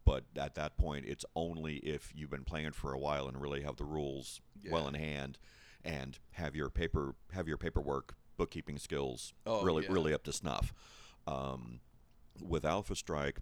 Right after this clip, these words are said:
Speaker 1: because it's faster and le-, and less bookkeeping, and instead of using an eight by, an eight-by-eleven and a half
Speaker 2: Right.
Speaker 1: piece of paper, um, with multiple columns and, and, and armor charts,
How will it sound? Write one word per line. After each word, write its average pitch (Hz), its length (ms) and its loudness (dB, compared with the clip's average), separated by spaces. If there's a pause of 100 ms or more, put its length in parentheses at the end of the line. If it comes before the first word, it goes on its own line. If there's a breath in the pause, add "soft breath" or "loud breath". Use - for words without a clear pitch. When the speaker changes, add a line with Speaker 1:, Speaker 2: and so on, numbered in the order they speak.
Speaker 1:
because 82 340 -2
it's 80 160 -6
faster 80 460 -2
and 67 120 -4
le-, 76 260 -2
and 65 160 -6
less 78 220 -2
bookkeeping, 69 640 -2
and 64 280 -6
instead 73 280 -6
of 69 140 -4
using 76 240 0
an 67 160 -2
eight 76 180 -2
by, 67 200 -2 (360)
an - 120 -4
eight-by-eleven 71 540 0
and 67 100 -4
a 65 60 -2
half 69 440 -4 (380)
Speaker 2:
Right. 120 180 -2
Speaker 1:
piece 92 220 -2
of 78 60 -10
paper, 78 440 4 (540 loud breath)
um, 64 500 -8
with 76 300 -4 (640)
multiple 80 400 -2
columns 69 580 -4
and, 64 340 -6 (120)
and, 65 360 -6
and 67 180 -4
armor 76 280 0
charts, 62 460 -2